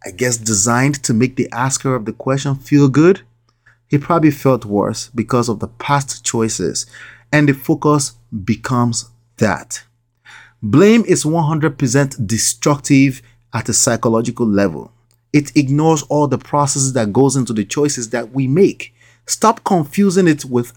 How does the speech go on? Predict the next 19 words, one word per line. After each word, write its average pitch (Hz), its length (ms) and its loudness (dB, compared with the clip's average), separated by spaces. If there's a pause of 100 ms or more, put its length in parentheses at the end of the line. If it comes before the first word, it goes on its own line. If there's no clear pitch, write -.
accountability. 123 1040 -2
Relationship 240 640 4
accountability 156 640 -2
spectrum. 104 720 -6
So - 180 2
there's 175 200 4
a 165 40 -2
spectrum 208 600 0
here 139 380 4
that 127 180 -4
I 120 80 0
stole 151 320 0
nicely 127 500 0
from 107 380 -4
a 104 80 -6
Doctor 117 340 -2
Pearl 160 460 -2 (320)
called 143 340 2
the 120 240 -2